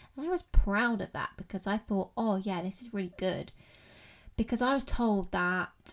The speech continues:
the stricter I was with my diet and the more I exercised,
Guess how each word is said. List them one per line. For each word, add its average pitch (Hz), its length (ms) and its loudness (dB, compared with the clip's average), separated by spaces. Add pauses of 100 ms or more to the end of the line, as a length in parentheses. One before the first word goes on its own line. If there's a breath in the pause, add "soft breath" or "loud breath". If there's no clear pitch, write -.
(140)
the 190 140 0
stricter - 600 -4
I 202 220 0
was 190 260 -2
with 175 160 -10
my 175 220 -8
diet 233 480 0
and 185 160 2
the 175 60 2
more 196 500 4
I 180 180 -8
exercised, 175 920 -4